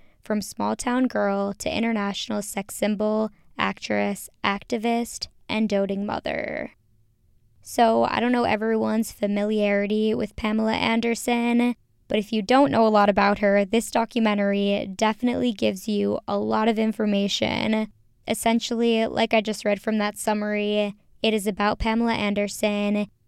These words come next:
She is in it. She is telling her story, her side of everything,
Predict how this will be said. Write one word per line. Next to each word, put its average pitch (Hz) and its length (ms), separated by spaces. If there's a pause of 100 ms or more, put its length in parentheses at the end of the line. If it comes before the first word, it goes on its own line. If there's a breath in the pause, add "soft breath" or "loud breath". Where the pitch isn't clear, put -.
She 240 380
is 233 120
in 202 200
it. 196 280
She 226 320
is 233 140
telling 202 640 (200)
her 233 180
story, 196 640
her 202 260
side 208 380
of 240 100
everything, 202 1000